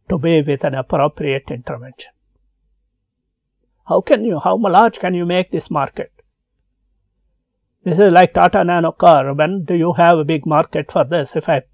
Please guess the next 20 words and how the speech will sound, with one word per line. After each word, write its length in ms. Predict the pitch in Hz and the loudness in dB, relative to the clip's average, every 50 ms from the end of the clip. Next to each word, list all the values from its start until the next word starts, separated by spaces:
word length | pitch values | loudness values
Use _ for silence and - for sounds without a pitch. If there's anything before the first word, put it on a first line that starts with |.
| _ _ _ - | _ _ _ -6
p-, 160 | - 143 - | -6 -6 -6
give 220 | 127 - 165 160 165 | -4 -6 -4 -2 -2
a 80 | 151 | -4
car 260 | - - 156 151 160 | -2 0 2 2 2
for 300 | 160 - 165 156 139 135 - - - - _ _ _ _ _ _ | 0 0 -4 -4 -4 -6 -10 -14 -20 -20 _ _ _ _ _ _
one 400 | - 233 151 147 160 160 156 151 | -10 -6 -2 0 0 2 2 2
lakh, 360 | 156 160 143 - _ - - | 2 2 2 0 _ -12 -6
what 200 | - 156 151 - | -2 -2 -2 -2
is 180 | 180 156 - - | -4 -6 -4 -4
my 140 | 147 135 131 | -6 -4 -4
market? 440 | 131 135 139 139 _ - - - _ _ _ _ _ _ _ _ _ _ _ _ _ _ _ _ _ _ _ _ _ _ _ _ _ _ _ _ _ _ _ _ _ _ _ _ _ _ _ _ _ _ _ _ _ _ _ _ | -4 -4 -6 -6 _ -16 -20 -20 _ _ _ _ _ _ _ _ _ _ _ _ _ _ _ _ _ _ _ _ _ _ _ _ _ _ _ _ _ _ _ _ _ _ _ _ _ _ _ _ _ _ _ _ _ _ _ _
So, 400 | - - - 160 143 135 131 - - _ - | -6 2 4 4 4 2 -2 -8 -20 _ -10
if, 120 | - 208 - - - | -10 -10 -10 -8 -4
if 240 | 247 202 - - | -2 -2 0 2
you 160 | - 254 294 277 | 2 6 6 6
are 120 | 220 190 | 6 6
a, 760 | 165 151 143 135 151 160 165 156 151 143 143 147 139 135 135 | 2 2 0 -2 -2 4 6 6 6 6 6 2 0 0 -4
a 40 | 139 | -4
marketing 560 | 135 135 151 170 - - 180 - 180 175 147 | -2 -2 -2 -2 0 -2 -4 -4 -4 -8 -6
professional, 720 | - 175 170 - - 156 - - - - - - - - | -4 -4 -4 -4 -4 -8 -8 -8 -14 -16 -16 -16 -16 -20